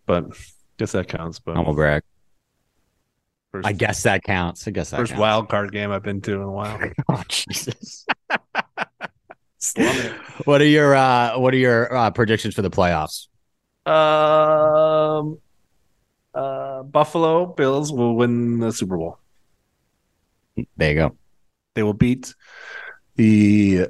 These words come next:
Speaker 1: uh, San Francisco forty-niners.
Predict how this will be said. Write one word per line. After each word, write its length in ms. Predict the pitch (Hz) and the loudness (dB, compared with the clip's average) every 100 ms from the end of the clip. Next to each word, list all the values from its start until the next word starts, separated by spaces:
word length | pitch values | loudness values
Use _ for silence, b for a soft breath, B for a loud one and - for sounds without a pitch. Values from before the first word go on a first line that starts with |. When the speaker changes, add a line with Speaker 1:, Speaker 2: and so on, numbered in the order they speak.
| - _ - | -6 _ -4
Speaker 1:
uh, 1000 | 113 104 101 101 101 104 101 98 95 95 101 - _ _ _ _ _ _ _ _ _ _ _ _ _ _ | 0 2 2 2 2 0 0 0 0 -4 -8 -16 _ _ _ _ _ _ _ _ _ _ _ _ _ _
San 180 | - 113 | -2 -2
Francisco 240 | 113 - | -2 -4
forty-niners. 560 | 101 104 92 95 95 | 0 0 0 -4 -8